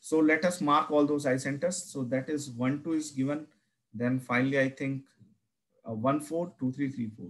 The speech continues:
One, four, two, three, T four, right? So these two we have to find out. So this is very simple, right? So even if you, let's say, like, when the mechanism become very much complex, then you can simply locate or you can simply,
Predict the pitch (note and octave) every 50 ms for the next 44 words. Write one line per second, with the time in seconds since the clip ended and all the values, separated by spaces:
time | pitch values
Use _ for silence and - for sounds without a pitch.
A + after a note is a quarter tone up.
0 | - _ - G#2+ A2+ B2 C3 C#3 C#3 - D3 D3+ E3 F3 F3+ - _ _ _ _
1 | _ _ _ _ _ _ _ - B2+ B2+ C3 C3 C#3 D#3 E3+ F#3 - - C#3+ B2+
2 | B2 - - - - - _ _ _ _ _ _ - - C3+ - - _ _ _
3 | - - G3 F3+ C#3 E3 A3+ B3+ B3 - - A3 F3+ D#3+ D#3 D3 C#3 C3+ C3 -
4 | B2+ - A2 G#2+ G#2 G2+ G2+ G#2 - _ - _ - G#3 G#3 A#3+ A#3+ B3 C#4 G#3
5 | - F3 F3+ G#3 G#3+ G#3 - F3 E3 - F#3+ G3 - - - _ _ _ _ _
6 | - - F3+ F3+ - _ _ _ _ _ _ _ - E3 E3 E3+ F#3 G3+ G3+ G3
7 | G3 G3 - E3+ D#3+ D#3+ E3 E3 - F#3 F3+ F3+ E3 D#3+ - D3 D#3 D#3 D#3 D3
8 | C#3+ - _ - F#3 - C#3+ C#3+ C3+ - D#3 D#3 E3 D#3 D3 D3+ D3+ E3 D#3+ D3
9 | B2 B2 B2+ D#3+ F3+ E3+ D#3+ D#3+ - - D3 D3 D3 - D3+ C3 - - - _
10 | _ _ _ _ _ - G#3 A3+ A3+ A3 - A#3+ A3 G#3+ G#3 G#3 G3 G#3 A3+ A3
11 | F#3+ F3+ - - F#3 F#3 F3+ F3+ - - - - D#3+ D3+ D3 D3+ D3 - D#3+ D#3
12 | - E3+ D#3+ D3+ D#3+ E3+ F3 E3+ D#3+ D3+